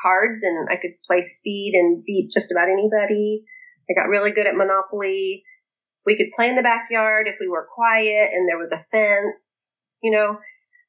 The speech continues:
Um, but we, we spent a lot of time indoors. We didn't have a T V and obviously no video games or anything like that.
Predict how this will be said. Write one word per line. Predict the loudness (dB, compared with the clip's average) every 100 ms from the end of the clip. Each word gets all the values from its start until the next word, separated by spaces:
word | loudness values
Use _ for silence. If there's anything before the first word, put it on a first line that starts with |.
| _ _
Um, | 0 0 -6 -14 _ _ _ _ _ -20 -20 _ _
but | 0 2 2
we, | 2 2 0 -2 -12 _ _
we | -8 -6
spent | 0 2
a | 4
lot | 2
of | 2
time | 0 0
indoors. | -2 0 2 0 -2 -14 _ _ _ _
We | -2 0
didn't | 2 0
have | 2 2
a | 0 -4 -12
T | -10 -4
V | -2 2 2 2
and | 0 0 0
obviously | 0 0 -4 -2 2
no | 2 2
video | 0 2 2
games | 2 0 2
or | 0
anything | 2 2
like | 0 2
that. | 2 2 0